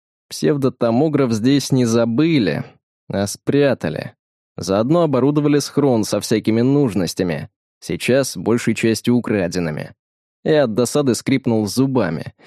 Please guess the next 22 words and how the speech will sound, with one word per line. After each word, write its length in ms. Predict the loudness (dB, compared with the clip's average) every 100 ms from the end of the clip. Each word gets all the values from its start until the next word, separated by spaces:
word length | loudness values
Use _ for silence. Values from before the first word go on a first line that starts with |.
| -20 -8
Такое 280 | 0 2 2
чувство, 460 | 0 -2 0 0
что 380 | 0 0 2 2
обокрали 580 | 2 0 0 0 2 2
меня. 640 | 2 2 2 0 -4 -8 -18 _ _ _ _ _
Пошарудив 560 | -2 2 2 2 0
минут 300 | 0 0 0
десять, 420 | 2 2 2 -2 -2 -18 _
всё 200 | -2 0
же 140 | 2
раздобыл 580 | 2 2 2 2 2 0
кое-что 440 | 2 0 0 0 -4
ценное. 640 | 0 0 2 0 -4 -6 -16 _
Запечатанную 680 | -2 -2 0 -2 0 0 2
бутылку 480 | 0 2 2 2 -2
с 120 | 0
водой 340 | -2 2 2
на 180 | 2 2
ноль 240 | 2 0 0
тридцать 380 | -2 0 -2
три 180 | 0 2
литра, 500 | 4 2 0 -6 -6